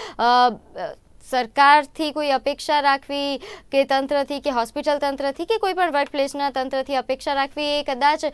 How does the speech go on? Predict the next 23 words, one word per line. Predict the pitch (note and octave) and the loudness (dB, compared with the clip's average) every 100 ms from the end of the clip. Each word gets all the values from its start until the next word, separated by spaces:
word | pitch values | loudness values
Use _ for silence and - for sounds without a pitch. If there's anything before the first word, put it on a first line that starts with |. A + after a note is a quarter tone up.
| - - | -8 -6
હું | C#4+ | 0
માનું | C#4+ C#4 D#4+ | 0 0 -2
છું | E4 | -6
કે | D#4+ D#4 D4+ - - A#3 | -2 0 0 -2 -12 0
બહુ | D4+ E4 | 2 4
વધારે | C4+ B3+ D4 E4 | 2 2 0 0
થઈ | D#4+ | 0
જશે, | C#4 C#4+ C#4 | 0 -2 -2
કારણ | C4 C4 | -2 -2
કે | C#4 | 2
આ | C#4+ C4+ | 4 4
એવું | A#3+ D4+ | 2 0
નથી | D#4 D#4 | -2 -4
કે | D4 | -6
પહેલી | C#4+ C4 C4+ | -2 -4 0
વાર, | B3+ | 0
આવું | B3 C4 | 2 0
પહેલા | C4+ C4+ C4+ | -2 -2 -2
પણ | C#4+ C#4+ | -2 -4
ઘણી | C#4 C#4+ | -4 -2
વાર | C#4 C4 | 0 0
બન્યું | B3 A#3+ B3+ | 0 -4 -6
છે, | B3 B3 | -6 -4